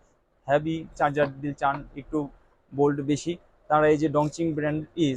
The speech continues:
সরি, এসডাব্লিউ ব্র্যান্ডের বিশ ভোল্টের এই চার্জার ড্রিল মেশিনটি নিতে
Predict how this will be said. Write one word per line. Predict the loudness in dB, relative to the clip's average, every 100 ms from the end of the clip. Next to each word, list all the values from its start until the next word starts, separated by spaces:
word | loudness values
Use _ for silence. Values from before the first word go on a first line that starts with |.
| -2
সরি, | -2 -2
এসডাব্লিউ | 0 0 0 2
ব্র্যান্ডের | 2 4 2 0 _ _ _ _
বিশ | -4 -2 0 2
ভোল্টের | 4 4
এই | 4 2
চার্জার | 2 0
ড্রিল | 0 -2
মেশিনটি | -2 -6 -4 -4
নিতে | -2